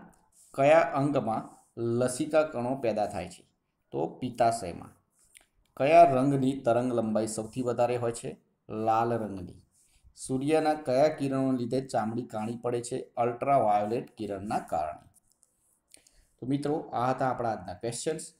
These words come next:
આની પી ડી એફ જો તમે લેવા માંગતા હોય તો Telegram ચેનલ ઉપર જોડાઈ જજો. Telegram ચેનલ ઉપર તમને આની પી ડી એફ મળી જશે. કાલે ફરીથી નવા વીડિયો સાથે મળીશું. જય હિન્દ,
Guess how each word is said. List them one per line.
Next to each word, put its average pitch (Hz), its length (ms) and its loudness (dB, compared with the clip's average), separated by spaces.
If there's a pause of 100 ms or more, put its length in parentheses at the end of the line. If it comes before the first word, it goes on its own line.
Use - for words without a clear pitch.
(320)
આની 120 200 -4
પી 127 140 -4
ડી 143 120 0
એફ 151 140 2
જો 131 200 -4
તમે 120 240 -2
લેવા 110 240 -2
માંગતા 104 340 -2
હોય 147 200 -2
તો 117 200 -10
Telegram 120 480 -2
ચેનલ 117 220 -4
ઉપર 104 300 -8
જોડાઈ 113 300 -2
જજો. 131 280 -4 (280)
Telegram 113 480 -2
ચેનલ 104 240 -6
ઉપર 104 220 -8
તમને 113 440 -8
આની 101 200 -10
પી 107 160 -12
ડી 110 160 -6
એફ 185 240 -6
મળી 104 240 -12
જશે. - 320 -18 (320)
કાલે 95 180 -4
ફરીથી 117 340 -6
નવા 120 200 -2
વીડિયો 120 220 -2
સાથે 117 260 -6
મળીશું. 117 500 -4 (380)
જય 107 260 -4
હિન્દ, 120 260 -6